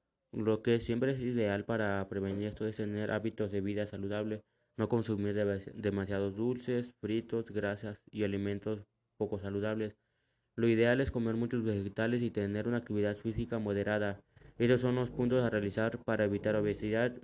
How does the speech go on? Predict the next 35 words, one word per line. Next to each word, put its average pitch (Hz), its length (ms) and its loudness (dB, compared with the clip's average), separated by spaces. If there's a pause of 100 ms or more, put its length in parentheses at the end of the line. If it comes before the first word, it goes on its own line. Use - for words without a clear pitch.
ya 104 480 0
que 107 120 0
esto 113 280 0
dispone 107 640 -4
de 104 80 0
la 95 160 0
diabetes. 104 560 -2 (1400)
Lo 113 140 6
más 131 180 2
indicado 127 360 2
a 127 40 -6
partir 117 260 -2
de 123 120 0
cua-, 113 200 0
los 107 140 0
cuarenta 104 340 -2
años 120 300 0
es 110 140 -2
hacer 107 360 -4 (280)
chequeos 110 480 2
de 104 100 0
rutina 107 400 -4
cada 107 260 0
dos 110 220 0
o 110 80 -4
tres 98 240 -6
años, 104 300 -4
sobre 98 240 -2
todo 120 240 2
si 113 100 -4
hay 107 220 0
antecedentes 101 640 -2
en 101 80 -4
la 95 100 -4
familia, 107 500 -4